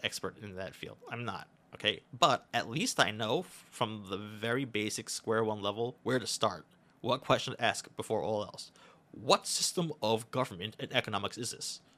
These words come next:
Capitalist or communist? And then if I get it wrong, then I'm wrong for the right reasons, but at least I know what sport I'm playing, right? China doesn't have to do anything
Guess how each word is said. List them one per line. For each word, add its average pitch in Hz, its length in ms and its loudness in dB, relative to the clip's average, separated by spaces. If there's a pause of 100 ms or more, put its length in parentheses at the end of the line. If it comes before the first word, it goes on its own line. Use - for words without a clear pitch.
(580)
Capitalist 180 640 -2 (240)
or 233 60 2
communist? - 640 0 (720)
And 107 80 -6
then 113 80 -2
if - 80 -2
I 135 40 4
get 135 120 4
it 151 40 4
wrong, 165 440 4
then 147 100 6
I'm 139 140 0
wrong 135 160 4
for 135 100 -4
the 120 60 0
right 101 260 0
reasons, 98 380 -6
but 113 100 0
at 87 100 0
least 156 200 2
I 147 40 6
know 135 140 -2
what 131 160 0
sport - 400 2
I'm 104 100 0
playing, - 280 -14 (120)
right? 110 200 -8 (640)
China 185 280 4
doesn't 180 260 2
have - 520 8
to 139 80 -4
do 135 320 0
anything 107 460 -4